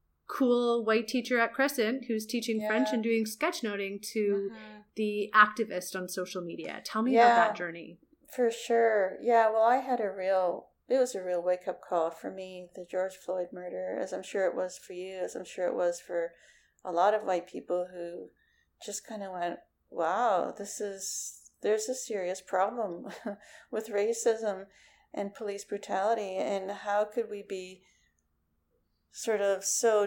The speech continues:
Speaker 2: deaf to what Black people have been telling us for, for years?" And so I, I just kind of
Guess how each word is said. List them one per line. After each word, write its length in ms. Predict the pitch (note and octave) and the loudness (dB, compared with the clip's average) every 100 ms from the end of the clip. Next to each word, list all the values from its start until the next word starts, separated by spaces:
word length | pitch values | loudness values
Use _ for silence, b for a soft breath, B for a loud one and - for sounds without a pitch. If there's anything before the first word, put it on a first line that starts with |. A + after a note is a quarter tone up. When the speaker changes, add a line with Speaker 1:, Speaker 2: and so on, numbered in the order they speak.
| G3+ | 2
Speaker 2:
deaf 560 | G3+ G3 B3 A3 - - | 4 6 6 4 -2 -14
to 120 | - F#3+ | -8 0
what 220 | F#3 F3 | 0 2
Black 280 | E3+ F#3 - | 2 2 -2
people 200 | G3+ F#3+ | -8 -8
have 140 | F#3 | -6
been 160 | F#3 F3+ | -8 -8
telling 420 | - F#3 G3+ G3+ | -4 -4 -4 -6
us 260 | F3 F3+ | -8 -8
for, 220 | - - F3+ E3+ | -12 -12 -12 -12
for 320 | - - E3+ E3+ | -16 -8 -6 -6
years?" 1040 | F3 F3+ G#3 C#4 D4 F#3+ D#3 - - - b b b _ _ - - - | -10 -8 -4 -2 0 2 0 -2 -6 -8 b b b _ _ -20 -20 -4
And 200 | A3+ A3+ | -2 0
so 300 | A3+ B3+ A#3 | 2 6 8
I, 560 | A3 G#3+ G#3+ G#3+ - G#3+ | 8 6 6 4 2 2
I 40 | |
just 300 | G#3+ A3+ - | 2 -2 -4
kind 160 | A#3+ G#3 | -8 -4
of 140 | G3 | -4